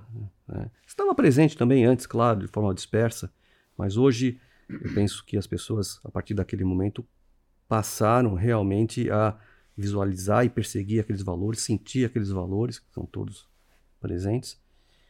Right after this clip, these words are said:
Então, eu fico muito contente de ter podido ter participado desse momento, né? E vejo hoje isso espalhado,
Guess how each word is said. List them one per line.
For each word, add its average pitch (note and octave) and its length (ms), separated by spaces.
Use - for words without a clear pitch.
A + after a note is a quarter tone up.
Então, B2+ 340
eu B2 140
fico A2+ 220
muito A2 240
contente B2 500
de A2+ 340
ter B2+ 100
podido A2 1080
ter C3 160
participado A2+ 840
desse A2+ 380
momento, G#2+ 600
né? G2+ 240
E - 80
vejo C#3 320
hoje A2 1040
isso G#2+ 160
espalhado, G2 840